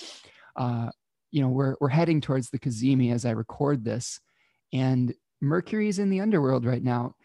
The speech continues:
uh, having, uh, a moment of gnosis with the sun and being reborn. And I'm feeling that right now. I feel like I'm going back in time and reviewing something that I'd,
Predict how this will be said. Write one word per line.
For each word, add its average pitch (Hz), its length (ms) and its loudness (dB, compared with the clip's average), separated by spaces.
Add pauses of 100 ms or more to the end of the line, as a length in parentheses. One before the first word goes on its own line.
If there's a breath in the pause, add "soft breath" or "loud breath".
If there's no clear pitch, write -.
(240 soft breath)
uh, 127 120 -4 (100)
having, 160 640 2 (100)
uh, 127 240 -2 (220)
a 135 80 0
moment 160 360 4
of 135 120 0
gnosis 139 560 0
with 120 160 -6
the 131 60 -4
sun 139 420 -2
and 113 120 -4
being 120 300 0
reborn. 127 720 0 (260 soft breath)
And 139 80 -2
I'm 139 120 2
feeling 165 500 2
that 117 180 -2
right 120 140 -6
now. 120 100 -2
I 123 40 -2
feel 160 260 0
like 156 160 2
I'm 123 120 0
going 127 260 -2
back 131 360 -2
in 135 120 -2
time 135 340 -2
and 123 100 0
reviewing 131 540 2
something 123 440 -4
that 117 120 -4
I'd, 120 220 -4